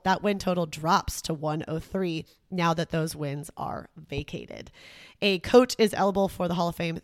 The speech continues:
three years after he retires, and he has not coached as he was let go from Kansas after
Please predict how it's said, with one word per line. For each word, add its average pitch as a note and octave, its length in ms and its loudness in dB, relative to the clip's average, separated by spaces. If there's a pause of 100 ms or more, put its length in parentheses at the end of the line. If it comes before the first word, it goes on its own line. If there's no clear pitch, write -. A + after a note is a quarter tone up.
three A#3 220 0
years E3+ 440 -6
after - 420 -6
he D#3 160 -6
retires, G#3 720 0
and D#3 200 -6 (140)
he F#3 280 -4
has D#3+ 260 -2
not E3 280 0
coached - 460 0 (320)
as - 140 -2
he F3+ 80 2
was D#3 160 0
let D#3+ 280 -2
go D#3+ 320 2 (220)
from D#3+ 220 -10
Kansas G3+ 720 -4
after E3 480 -4